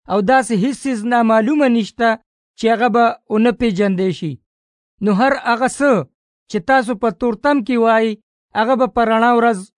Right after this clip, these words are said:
واورېدلی شي. او هغه څه چې تاسو په بندو دروازو یو بل ته په غوږ کې ویلي دي، هغه به د کوټې د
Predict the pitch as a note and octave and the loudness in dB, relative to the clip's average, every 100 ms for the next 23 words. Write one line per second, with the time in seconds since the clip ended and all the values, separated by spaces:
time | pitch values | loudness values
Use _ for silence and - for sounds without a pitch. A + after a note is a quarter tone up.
0 | - G3+ A#3+ A3 G#3 F#3 F#3+ E3 F3 C3 | -4 0 2 2 0 -2 -4 -4 -6 -10
1 | _ _ _ _ - F#3+ C4+ C#4 C4+ B3+ | _ _ _ _ -4 0 2 2 -2 -4
2 | G#3 A3 C4 C4 - B3 B3 _ _ _ | -6 -2 0 0 0 -4 -4 _ _ _
3 | - G#3 A#3 C#4+ B3+ F#3+ A3+ A3 A3 F#3+ | -6 0 2 2 0 0 0 2 0 0
4 | C4+ C4 A#3+ A3+ A#3 G#3 A3+ A3 _ _ | -2 0 0 0 -2 0 0 0 _ _
5 | _ G3+ G3 C4+ C#4 - A#3+ A#3 A#3 A3+ | _ -4 0 0 0 -2 0 2 2 0
6 | F#3 G#3+ G#3+ _ _ - G3 B3+ B3 G#3+ | -2 -4 -6 _ _ -6 -2 0 2 0
7 | G#3+ A3+ F#3+ B3 G#3 | 0 -2 -2 -2 -2